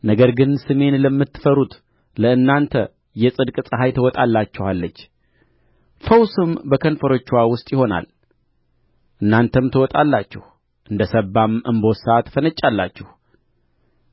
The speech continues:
በምሠራበት ቀን በደለኞች ከእግራችሁ ጫማ በታች አመድ ይሆናሉና እናንተ ትረግጡአቸዋላችሁ፣ ይላል የሠራዊት ጌታ እግዚአብሔር።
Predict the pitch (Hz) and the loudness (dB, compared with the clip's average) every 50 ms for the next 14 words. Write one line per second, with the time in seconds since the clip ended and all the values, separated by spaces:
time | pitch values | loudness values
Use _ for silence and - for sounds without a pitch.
0 | _ - 110 110 113 117 - - 120 123 123 123 117 131 127 - - - 170 135 | _ 0 2 2 2 2 2 2 4 4 2 2 2 -2 -4 -4 -4 -4 -4 -4
1 | 101 - - _ _ _ _ _ _ _ _ _ _ _ - 120 127 147 151 165 | -4 -6 -12 _ _ _ _ _ _ _ _ _ _ _ 2 4 4 6 6 4
2 | 160 170 180 185 180 - - - 143 147 143 143 147 156 156 - - 190 180 - | 2 2 0 -2 -4 -4 -4 -2 0 2 2 2 2 2 0 -2 -6 -8 -10 -8
3 | - - 151 156 156 156 151 139 143 - 151 160 170 - - - _ - 113 117 | -4 -4 -2 0 0 0 0 0 -2 -2 -2 -4 -4 -6 -10 -10 _ -2 0 0
4 | 127 123 143 156 165 147 131 110 104 101 101 101 101 92 87 82 - _ _ _ | 0 0 0 -2 0 0 0 0 0 -2 -2 -4 -4 -4 -6 -8 -12 _ _ _
5 | _ _ _ _ _ _ _ _ _ _ _ _ _ _ _ _ _ _ _ - | _ _ _ _ _ _ _ _ _ _ _ _ _ _ _ _ _ _ _ 0
6 | 104 107 117 120 120 - 131 127 - 135 127 - - 147 143 131 - - 120 110 | 2 2 2 2 2 0 -2 0 0 -2 -2 -2 -2 -2 -2 -2 0 0 0 0
7 | 104 98 95 92 - - - 98 - _ _ _ - 180 185 131 101 92 92 98 | 0 -2 -4 -6 -6 -10 -14 -16 -16 _ _ _ -2 0 0 2 0 0 -2 -4
8 | - - 95 98 95 90 - - 104 - 98 95 92 101 107 104 98 92 90 98 | -6 -4 -4 -4 -4 -4 -6 -8 -6 -4 -4 -6 -4 -2 -2 -2 -2 -2 -2 -4
9 | 90 | -6